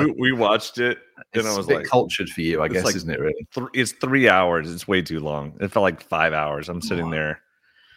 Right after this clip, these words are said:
Speaker 1: You know,
Speaker 2: Well, all right
Speaker 1: I,
Speaker 2: then.
Speaker 1: I, I would have been
Speaker 2: Yeah.
Speaker 1: this. You probably gave it this, but that's all right. Yeah, it, it, but it was the idea. It's the movie,
Speaker 2: Yeah.
Speaker 1: right?
Speaker 2: Yeah, that's
Speaker 1: Yeah.
Speaker 2: true. Um, and what else is happening? We're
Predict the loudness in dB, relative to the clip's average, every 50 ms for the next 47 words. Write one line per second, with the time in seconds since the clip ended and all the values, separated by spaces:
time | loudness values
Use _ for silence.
0 | _ _ _ _ _ _ _ _ _ _ -14 -8 -4 -2 0 0 0 0 0 0
1 | 2 2 2 0 0 0 0 0 0 -2 0 2 4 4 6 4 4 4 4 2
2 | 2 2 0 0 2 4 4 4 4 2 -2 -2 0 2 2 2 2 2 -2 -2
3 | -2 -4 -2 0 0 0 0 -2 -6 -10 -10 -10 -6 -2 -2 -2 -2 -2 -4 -10
4 | _ _ _ _ _ _ _ -8 -6 -6 -6 -6 -10 -16 -14 -8 -6 -4 -4 -4
5 | -6 -2 0 2 4 6 4 4 4 2 2 4 4 4 4 4 2 -2 -2 -4
6 | -6 -8 -14 -12 _ -8 -8 -4 -4 -2 0 2 2 2 2 0 -4 -4 -6 -8
7 | -10 -10 -8 -6 -4 -4 -6 -8 _ _ _ _ _ _ _ _ _ _ _ _
8 | _ _ -4 -2 0 2 2 2 0 -2 -4 -4 -2 0 2 4 6 6 6 6
9 | 4 4 2 2 2 2 2 -2 -6 -8 -12 -18 -20 -20 -20 _ _ 8 8 8
10 | 8 6 2 0 -2 -2 0 2 4 4 4 2 0 0 0 0 0 0 -2 -2
11 | 0 2 4 4 2 0